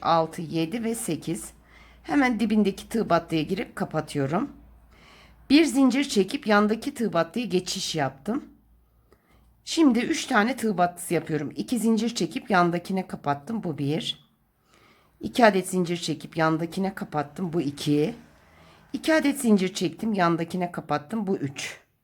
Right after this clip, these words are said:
Ve sekiz adet zincir çekiyorum. Beş, altı, yedi ve sekiz. Üzerine yine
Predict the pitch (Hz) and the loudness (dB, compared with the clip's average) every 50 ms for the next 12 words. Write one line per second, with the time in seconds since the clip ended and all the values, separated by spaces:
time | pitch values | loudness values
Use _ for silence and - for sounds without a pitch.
0 | _ _ _ _ _ _ _ _ _ _ _ _ _ _ - 220 262 247 - - | _ _ _ _ _ _ _ _ _ _ _ _ _ _ -2 0 0 0 4 2
1 | - 233 - 254 202 208 185 165 175 220 233 - - 170 165 160 151 160 160 156 | 2 2 2 2 6 6 6 6 6 0 -4 -2 0 0 0 0 0 -2 -6 -6
2 | 160 - 139 135 - 147 135 127 135 170 208 - - _ _ _ _ _ _ _ | -4 -6 -8 -6 -4 -6 -4 -4 -4 -6 -6 -8 -12 _ _ _ _ _ _ _
3 | _ _ _ _ _ _ _ _ _ _ _ _ - - _ _ _ _ _ _ | _ _ _ _ _ _ _ _ _ _ _ _ -20 -20 _ _ _ _ _ _
4 | _ _ - 170 170 156 151 160 - - - - 151 151 151 147 143 - 156 147 | _ _ -2 2 2 2 2 0 -2 -4 -2 2 2 4 2 2 0 -4 -6 -4
5 | 135 143 147 156 151 190 185 180 170 165 170 - 160 147 143 - 151 160 214 - | -2 -2 -2 -2 -2 -4 -4 -2 -4 -2 -2 -2 -2 -2 -2 -2 -6 -6 -6 -6
6 | - - - _ - - 175 156 180 175 160 151 151 156 160 - - - - _ | -10 -12 -14 _ -8 -8 -4 0 2 4 4 4 2 0 0 -2 -6 -12 -20 _
7 | _ _ _ _ _ _ _ _ _ _ - 240 262 247 220 202 202 - - - | _ _ _ _ _ _ _ _ _ _ -2 0 2 4 4 2 0 -2 -6 -14
8 | _ | _